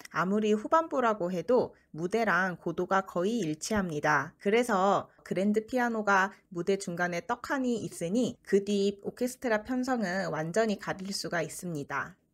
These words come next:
이제 일 층 전반부 좌석입니다. 일 층 전반부는 무대보다 고도가 낮다는 걸 염두에 두시고요. 제일 먼저 협주곡 베스트로 추천하는 오열 이십 번 좌석입니다.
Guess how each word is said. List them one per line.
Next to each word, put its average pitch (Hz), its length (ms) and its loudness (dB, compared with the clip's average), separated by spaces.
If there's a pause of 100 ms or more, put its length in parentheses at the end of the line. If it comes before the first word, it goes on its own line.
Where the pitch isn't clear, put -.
이제 185 520 2
일 302 160 -6
층 320 220 -4
전반부 208 500 0
좌석입니다. 160 880 -2 (520)
일 320 180 -4
층 339 200 -4
전반부는 190 840 2
무대보다 208 600 2
고도가 190 480 -2
낮다는 196 440 0
걸 175 280 2
염두에 156 400 0
두시고요. 165 720 -2 (580)
제일 196 280 2
먼저 165 640 2
협주곡 311 520 -2
베스트로 226 520 -2
추천하는 214 720 0 (200)
오열 175 500 4
이십 233 300 -6
번 262 180 0
좌석입니다. 156 920 0